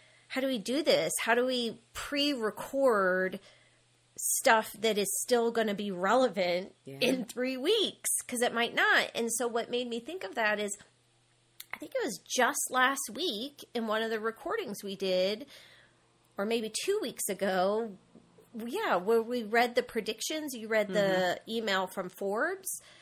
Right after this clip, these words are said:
Speaker 1: about whether or not there was going to be an increase in women of color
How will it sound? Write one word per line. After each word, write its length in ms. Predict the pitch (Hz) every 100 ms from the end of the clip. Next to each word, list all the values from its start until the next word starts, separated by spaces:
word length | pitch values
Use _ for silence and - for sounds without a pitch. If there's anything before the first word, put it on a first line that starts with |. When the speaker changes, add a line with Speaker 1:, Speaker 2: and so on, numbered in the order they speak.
| - _ -
Speaker 1:
about 440 | 233 247 226 -
whether 360 | 214 226 254 269
or 120 | 269
not 480 | 226 196 190 196 - 190
there 360 | 208 208 214
was 220 | 226 220
going 380 | - 208 196 202 -
to 100 | 208
be 480 | - 196 190 190 180
an 200 | 196 190
increase 880 | 196 220 247 - 208 190 180 190 - -
in 380 | 196 190 190 185 -
women 480 | 190 208 214 214 214 -
of 220 | 190 185
color 580 | - 226 202 196 190